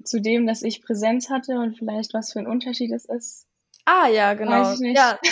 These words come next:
Speaker 2: zum
Speaker 1: <laughs>
Speaker 2: Beispiel. Also, genau, ich wollte nämlich eigentlich darauf hinaus, ob deine Lehrer das gut gelöst ge-, also deine Dozenten das gut gelöst gekriegt haben mit diesem ganzen Online und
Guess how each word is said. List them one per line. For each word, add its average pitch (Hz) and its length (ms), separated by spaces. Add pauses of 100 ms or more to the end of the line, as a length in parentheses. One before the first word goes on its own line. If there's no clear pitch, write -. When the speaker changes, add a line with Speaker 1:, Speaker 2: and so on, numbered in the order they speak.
Speaker 2:
zum - 160
Speaker 1:
<laughs> - 0
Speaker 2:
Beispiel. 247 480
Also, 254 180 (240)
genau, 277 220
ich 247 80
wollte 269 200
nämlich 285 180
eigentlich 277 220
darauf 240 260
hinaus, 247 320
ob 240 100
deine 240 180
Lehrer 254 320
das 233 200
gut 277 260
gelöst 240 460
ge-, 247 140
also 226 160
deine 220 180
Dozenten 240 460
das 220 120
gut 233 160
gelöst 233 320
gekriegt 226 360
haben 214 180
mit 208 140
diesem 214 200
ganzen 208 440
Online 208 640
und 202 300